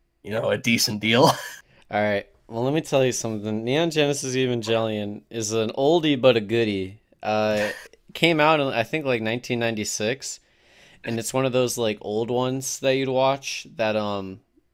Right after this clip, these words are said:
Speaker 2: it's
Speaker 1: Like the critically acclaimed ones that, you know,
Speaker 2: Yeah,
Speaker 1: like, you still
Speaker 2: thank you.
Speaker 1: hear about twenty years later.
Speaker 2: Yeah. Um, and let me tell you something.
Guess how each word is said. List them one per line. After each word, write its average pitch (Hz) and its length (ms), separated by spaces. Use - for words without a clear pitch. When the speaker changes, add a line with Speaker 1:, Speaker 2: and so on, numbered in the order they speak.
Speaker 2:
it's - 520
Speaker 1:
Like 151 140
the 151 80
critically 175 500
acclaimed 131 500
ones 123 420
that, 113 140
you 101 120
know, 104 180
Speaker 2:
Yeah, 104 60
Speaker 1:
like, 107 160
you 123 60
still 120 220
Speaker 2:
thank 117 60
you. 101 80
Speaker 1:
hear 123 120
about 110 400
twenty 113 300
years 104 260
later. 98 440
Speaker 2:
Yeah. 92 360
Um, 107 440
and 110 140
let 147 100
me 156 60
tell 139 200
you 127 60
something. 101 580